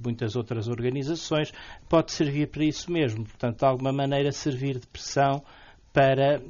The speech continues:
para, eh, e de denúncia, portanto, esta situação que, que fala-se tanto em responsabilidade social das empresas,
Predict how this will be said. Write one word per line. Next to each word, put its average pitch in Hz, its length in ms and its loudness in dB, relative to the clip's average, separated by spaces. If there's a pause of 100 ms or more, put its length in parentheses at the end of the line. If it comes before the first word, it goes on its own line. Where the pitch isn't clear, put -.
(200)
para, 135 240 2
eh, 131 680 0 (260)
e 135 360 -4
de 131 140 0
denúncia, 135 640 0
portanto, 131 300 -2
esta 135 260 0
situação 123 600 -2
que, 131 260 -8
que 147 340 -8
fala-se 143 420 0
tanto 147 240 0
em 143 80 0
responsabilidade 135 880 -2
social 131 420 -2
das 123 180 -2
empresas, 131 500 -2